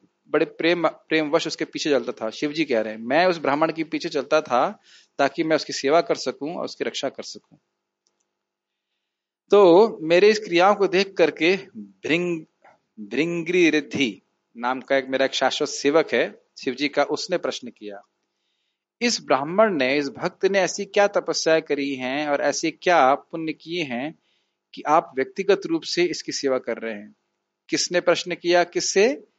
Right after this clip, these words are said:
शिव जी के सेवक ने शिव जी से प्रश्न किया कि आप, इसने ऐसा क्या कर दिया है कि आप इसकी इतनी सेवा कर रहे हैं? तो भृंगरिधि की प्रश्न को सुन करके मैंने उत्तर दिया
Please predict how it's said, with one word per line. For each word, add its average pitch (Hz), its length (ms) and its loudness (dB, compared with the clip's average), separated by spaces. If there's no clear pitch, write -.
शिव - 260 -2
जी 170 140 -2
के 175 140 2
सेवक 143 400 0
ने 208 120 -4
शिव 160 240 -2
जी 165 100 -6
से 165 120 -4
प्रश्न 143 360 -6
किया 143 380 2
कि 165 160 -4
आप, 147 240 4
इसने 143 300 -8
ऐसा 135 220 -4
क्या 202 220 2
कर 165 180 0
दिया 151 200 0
है 143 80 -4
कि 151 100 -8
आप 135 120 -6
इसकी 123 200 -16
इतनी 123 280 -18
सेवा 151 240 4
कर 113 200 -4
रहे 101 100 -14
हैं? - 80 -20
तो 160 100 2
भृंगरिधि 170 720 2
की 151 400 0
प्रश्न 147 300 -2
को 143 120 -4
सुन 175 280 -6
करके 135 280 -2
मैंने 123 180 -6
उत्तर 120 260 -4
दिया 107 300 -6